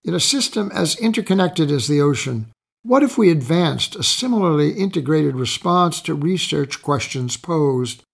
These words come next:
and to the larger, related challenges we face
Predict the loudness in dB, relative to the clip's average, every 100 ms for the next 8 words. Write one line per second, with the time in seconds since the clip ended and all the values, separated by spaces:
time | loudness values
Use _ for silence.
0 | _ -6 -2 0 2 4 6 6 4 -2
1 | -4 -2 2 6 6 4 0 0 2 0
2 | -2 -4 -2 -2 -2 -2 -2 -2 -10